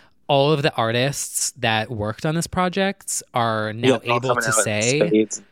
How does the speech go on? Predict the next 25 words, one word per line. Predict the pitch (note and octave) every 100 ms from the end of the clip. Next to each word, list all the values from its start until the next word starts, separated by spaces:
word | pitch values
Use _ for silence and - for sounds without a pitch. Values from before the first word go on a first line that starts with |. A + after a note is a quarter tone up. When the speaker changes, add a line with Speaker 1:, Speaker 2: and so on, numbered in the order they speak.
| _ -
Speaker 2:
You | G#2+
know, | G2+ G#2+ A2+ -
yeah, | G#2 G#2
yeah. | G2+ F#2+
Speaker 1:
So | - D#3
I'm | C3+
seeing, | - D3+ D3 D3 C#3+ C#3 -
like, | B2 -
the | A#2+ A#2+
body | A#2+ B2+ C3+
painter | C3 C#3 C#3 C#3 C3
who | A#2+
did | B2 A#2 G#2+
the |
scene | G#2 C#3+ B2+ B2+ A#2+
in |
the | A2
tree | - E3+ E3 D#3 D#3
with, | C#3 B2+
like, | G#2+
the | -
teals | - C#3 B2+
and | B2+
the | A#2
greens. | F3+ F#3+ F3 D#3+ D#3 D3